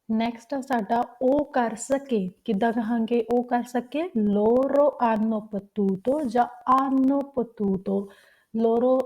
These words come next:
ਵੀ ਕਹਿਣ ਦੀ ਜ਼ਰੂਰਤ ਨਹੀਂ ਆ। ਜੇ ਤੁਹਾਨੂੰ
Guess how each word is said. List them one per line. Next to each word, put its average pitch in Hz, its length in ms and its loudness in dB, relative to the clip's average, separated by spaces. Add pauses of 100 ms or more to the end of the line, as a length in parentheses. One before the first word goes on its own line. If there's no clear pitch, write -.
ਵੀ 233 220 -4
ਕਹਿਣ 214 340 -4
ਦੀ 220 200 -4
ਜ਼ਰੂਰਤ 196 460 -4
ਨਹੀਂ 190 260 -4
ਆ। 190 120 -8 (460)
ਜੇ 214 140 0
ਤੁਹਾਨੂੰ 214 600 -4